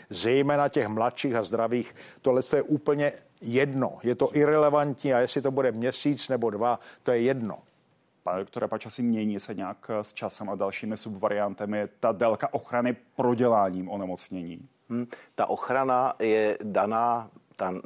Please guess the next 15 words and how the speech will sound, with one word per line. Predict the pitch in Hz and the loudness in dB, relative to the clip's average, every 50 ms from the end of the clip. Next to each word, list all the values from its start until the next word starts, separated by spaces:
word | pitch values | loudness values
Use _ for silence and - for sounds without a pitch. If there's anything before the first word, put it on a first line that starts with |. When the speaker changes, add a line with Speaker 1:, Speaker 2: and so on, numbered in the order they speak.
| 90 - _ - - - - - _ _ - | -12 -16 _ -20 -20 -20 -20 -20 _ _ -12
Speaker 3:
ty, | 67 80 | -12 -10
ty, | 92 98 85 | -8 -10 -4
ty | - - 104 | -4 -4 -2
protilátky, | - 110 107 107 - 151 135 127 117 - - 101 | 0 0 -2 0 2 2 2 2 2 0 -4 -6
ty | - 110 | -4 -4
máme | 110 110 110 120 123 117 | -4 -4 -2 -2 0 0
delší | 113 110 107 - - - 113 | 0 -2 -2 -2 -6 -4 -2
dobu. | 110 117 117 101 80 | -2 -2 0 -2 -4
Problém | 73 - 95 95 95 110 113 117 117 | -4 -4 -4 -2 -2 -2 -2 -4 -4
toho | 113 - 110 110 117 110 | -6 -4 -2 -2 -2 -2
koronaviru | - 107 104 107 110 110 104 117 120 123 117 | -2 -2 -2 -2 -2 -4 -2 -2 -2 0 0
je, | 98 90 87 87 87 | 0 0 -2 -2 -4
že | - 107 98 95 95 | -4 -4 -4 -4 -6
přece | - - - - - 110 | -8 -12 -18 -8 -6 -4
jenom | 113 113 113 107 | -4 -2 -4 -6